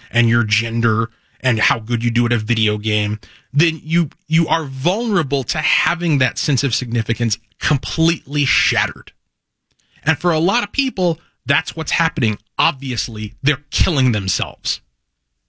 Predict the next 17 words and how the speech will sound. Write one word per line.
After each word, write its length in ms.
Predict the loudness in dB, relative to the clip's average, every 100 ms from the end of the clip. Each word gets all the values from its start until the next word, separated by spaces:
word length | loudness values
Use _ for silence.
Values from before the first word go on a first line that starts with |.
| _ _
That's 240 | 0 0 -2
the 160 | -2
evidence 560 | -2 -2 -6 -10 -12 -12 _
that 140 | -2 0
this 160 | 0
is 100 | -2
happening 380 | -2 -2 -2 0
in 80 | 2
people's 320 | 0 0 0
lives. 320 | 0 -2 -6 -16 -4
Their 120 | -2
sense 280 | 0 0 0
of 100 | -2
significance 560 | -2 -2 -2 0 0 0
is 120 | -2
completely 640 | 0 0 0 0 0 0
shattered 720 | 2 2 2 0 -2 -8 -16